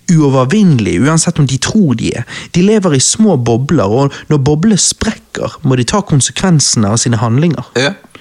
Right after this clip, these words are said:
Speaker 2: jeg er jo helt enig.
Speaker 1: Og det er jo det den egentlig viser når han, når han begår denne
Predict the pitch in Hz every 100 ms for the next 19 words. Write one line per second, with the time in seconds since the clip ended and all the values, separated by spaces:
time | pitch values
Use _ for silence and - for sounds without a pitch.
0 | - 160 165 127 117 160 131 139 123 -
1 | _ _ 156 214 156 247 123 110 156 240
2 | - 220 139 139 202 - - 120 175 190
3 | 196 165 185 196 170 165 147 139 175 113
4 | 113 117 131